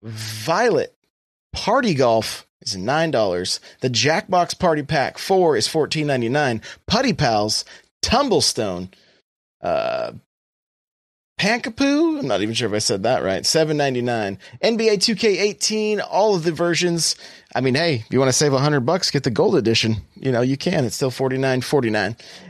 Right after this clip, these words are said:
Uh, Beach Buggy Racing is three ninety-nine. Uh, Semispheres is three ninety-nine. The Bridge is two eighty-nine, and Death Squared is eight ninety-nine.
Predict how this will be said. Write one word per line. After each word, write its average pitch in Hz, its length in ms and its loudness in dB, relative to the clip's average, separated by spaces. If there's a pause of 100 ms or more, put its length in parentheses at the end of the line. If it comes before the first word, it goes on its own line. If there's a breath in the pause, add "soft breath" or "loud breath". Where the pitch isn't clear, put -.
Uh, 127 240 4
Beach 175 320 -2
Buggy 190 280 2
Racing 180 400 0
is 123 240 0
three 175 600 -2
ninety-nine. 147 840 0 (560 loud breath)
Uh, - 520 -4
Semispheres 202 1040 0 (140 loud breath)
is - 160 -4
three 202 220 -4
ninety-nine. 151 600 -2
The 127 140 0
Bridge 170 460 2
is 135 120 2
two 202 300 0
eighty-nine, 151 540 0
and 117 280 -8
Death 160 380 -2
Squared 151 500 2
is 117 280 -4
eight 135 360 -4
ninety-nine. 113 1040 -2